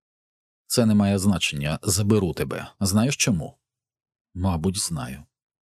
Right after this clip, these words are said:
«Ні, не знаєш, я й сам не знаю». Вона мовчала. «Я з цим нічого не можу вдіяти», вів я далі. «Це сталося одразу, як я тебе побачив. Позавчора за обідом. Ти знаєш?»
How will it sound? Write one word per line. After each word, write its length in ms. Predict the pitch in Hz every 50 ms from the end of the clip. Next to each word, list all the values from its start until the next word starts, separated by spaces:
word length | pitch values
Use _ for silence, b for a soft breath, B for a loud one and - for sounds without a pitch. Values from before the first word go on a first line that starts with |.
| _ _ _ _ _
«Ні, 240 | 110 110 110 101 98
не 120 | 95 98
знаєш, 500 | 95 98 104 101 80 69 - - - - _
я 220 | 101 95 95 92 90
й 80 | 87
сам 280 | - - - 98 87 82
не 120 | 78 80
знаю». 360 | 76 73 80 73 62 - 57 - _ _ _ _ _ _ _ _ _ _ _ _ _ _ _ _
Вона 260 | 82 87 85 80 76
мовчала. 580 | 78 80 87 90 - - - - - - - _ _ _ _ _ _ _ _ _ _ _ _ _ _ _ _ _ _ _ _ _ _
«Я 180 | - 92 95
з 100 | 95 87
цим 340 | - - - - 107 101 98
нічого 480 | 101 101 101 - - - 113 110 107 110
не 140 | 107 104 101
можу 280 | 101 101 95 - 107
вдіяти», 560 | 95 95 90 92 85 71 67 - - 62 64 - - _ _
вів 220 | 92 82 87 80
я 160 | 80 80 85 80
далі. 360 | 73 73 64 64 65 65 - - - _ _ _ _ _ _
«Це 140 | - - -
сталося 480 | - - 101 95 - 95 - - 104
одразу, 400 | 98 98 82 101 101 101 87 98
як 220 | 95 95 92 - -
я 120 | 95 90
тебе 240 | - 95 80 90 85
побачив. 500 | - 90 78 78 - - - - - - - _ _
Позавчора 580 | _ - 90 85 98 90 - - 117 101 85 82
за 120 | 80 98
обідом. 500 | 98 98 95 80 80 73 - 69 69 67 - - _ _ _
Ти 340 | - 98 87 85 80 80 80
знаєш?» 640 | 82 87 98 117 123 - 139 - - - - _